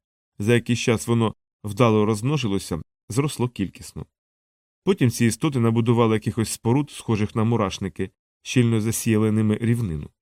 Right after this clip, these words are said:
За деякий час споруди почали світитися зсередини, а деякі й диміти.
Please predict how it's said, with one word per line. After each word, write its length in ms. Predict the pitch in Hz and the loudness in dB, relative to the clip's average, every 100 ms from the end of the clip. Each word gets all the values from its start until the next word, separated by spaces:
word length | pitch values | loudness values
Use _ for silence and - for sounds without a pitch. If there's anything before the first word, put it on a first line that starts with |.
| _ _ _ _ | _ _ _ _
За 180 | 98 117 | -2 0
деякий 340 | 117 117 107 110 | 2 2 0 0
час 220 | 120 110 | 0 0
споруди 360 | - 120 110 | 2 2 2
почали 380 | 110 110 117 110 | 0 -2 0 -2
світитися 540 | 101 120 110 107 95 107 | 0 -2 0 -2 -2 -4
зсередини, 560 | - 117 143 101 90 - _ _ - | -2 0 0 -2 -4 -8 _ _ -4
а 120 | 104 | 0
деякі 360 | 107 123 110 | 4 4 2
й 40 | 113 | -2
диміти. 520 | 104 117 80 - - | 0 -2 -4 -10 -18